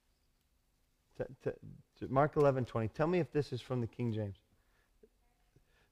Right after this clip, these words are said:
"The next morning, as they passed by the fig tree he had cursed." Is that the same as yours? <laughs> I was studying today, and I was copying some verses out from the N L T,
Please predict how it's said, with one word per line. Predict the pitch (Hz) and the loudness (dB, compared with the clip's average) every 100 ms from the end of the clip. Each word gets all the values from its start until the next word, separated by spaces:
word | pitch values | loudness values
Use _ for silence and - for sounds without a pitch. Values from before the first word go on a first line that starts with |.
| - | -4
"The | 123 147 | 4 6
next | 151 180 - | 8 6 4
morning, | 180 180 151 143 | 4 6 6 6
as | 131 | 6
they | 131 | 6
passed | 127 151 143 - | 6 4 4 4
by | 135 135 | 4 6
the | 117 | 4
fig | - 143 127 | 2 2 2
tree | - 120 113 117 - - | 0 4 4 2 -4 0
he | 120 117 | 2 4
had | 120 113 - | 4 2 0
cursed." | 123 98 - - _ _ _ _ _ _ _ _ 117 | 0 0 -4 -20 _ _ _ _ _ _ _ _ 0
Is | 117 | 4
that | 123 | 4
the | 120 | 2
same | - 135 131 | 0 2 2
as | 123 | 4
yours? | 139 156 - - _ _ _ _ _ _ _ _ - - | 4 2 -2 -18 _ _ _ _ _ _ _ _ -14 -10
<laughs> | 107 - - - - | -10 -14 -20 2 8
I | |
was | 139 120 | 8 8
studying | - 156 170 180 156 | 8 10 12 10 8
today, | - 170 202 262 226 - _ _ _ _ _ _ _ | 6 10 10 8 2 -8 _ _ _ _ _ _ _
and | 156 151 | 8 10
I | 147 | 10
was | 147 | 8
copying | - 175 175 165 151 | 10 12 12 10 4
some | - 143 | 4 4
verses | 151 160 151 127 | 6 6 4 6
out | 147 160 - | 10 8 6
from | - 143 | 2 4
the | 139 | 6
N | 151 | 8
L | 151 143 | 8 8
T, | - 160 170 | 6 6 6